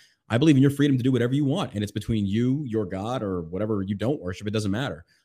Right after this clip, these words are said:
I'm not your judge. But if you ask me my beliefs, then yes, I'm against that.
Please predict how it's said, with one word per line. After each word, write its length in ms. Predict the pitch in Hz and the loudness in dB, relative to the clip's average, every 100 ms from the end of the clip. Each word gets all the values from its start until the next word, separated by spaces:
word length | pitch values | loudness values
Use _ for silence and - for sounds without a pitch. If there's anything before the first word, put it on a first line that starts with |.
| _ | _
I'm 160 | 117 139 | 0 2
not 120 | 139 | 2
your 120 | 107 | 0
judge. 500 | 92 95 104 73 - - | -4 -2 -4 -4 -10 -4
But 120 | 107 | -2
if 100 | 110 | -2
you 80 | 98 | -4
ask 260 | 127 131 | -2 -2
me 80 | 117 | 0
my 120 | 98 | 0
beliefs, 380 | 92 131 127 - | 0 0 0 -2
then 280 | 98 92 90 | -10 -10 -8
yes, 440 | 98 120 82 - 87 | -2 -2 -2 -10 -8
I'm 140 | 98 | -4
against 320 | 98 120 - | -2 -2 -4
that. 220 | 78 69 | -10 -18